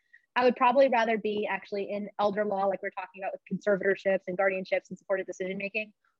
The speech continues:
or I'd like to do labor and employment and actually get to do stuff with, like, anti-discrimination, disability discrimination at work, A D A, or also the thing that I think is super fascinating that I'm trying to learn more about because I just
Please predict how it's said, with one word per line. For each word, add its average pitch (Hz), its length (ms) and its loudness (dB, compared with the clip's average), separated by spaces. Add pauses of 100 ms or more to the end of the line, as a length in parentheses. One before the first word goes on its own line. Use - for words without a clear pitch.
or 269 120 8
I'd 403 120 4
like 277 160 2
to 240 80 -6
do 233 140 0
labor 202 240 -2
and 190 80 -4
employment 185 440 -8
and 185 100 -6
actually 180 260 0
get 185 120 -2
to 185 60 -8
do 175 180 0
stuff 175 260 -2
with, 165 220 -2 (640)
like, 190 220 0
anti-discrimination, 180 880 -4
disability 175 400 -2
discrimination 165 640 -6
at - 80 -10
work, 156 300 -2
A - 120 -2
D 170 220 2
A, 151 300 -6
or 180 340 2 (260)
also 196 280 2
the 180 120 -6
thing 185 180 -4
that 175 100 -4
I - 40 -6
think 180 160 -10
is 175 140 -6
super 185 300 -2
fascinating 185 480 -4
that 175 100 -2
I'm 175 180 -4
trying 170 200 -4
to 175 80 -6
learn 180 160 -6
more 185 100 -6
about 180 200 -4
because - 140 -10
I 170 60 -2
just 170 120 -14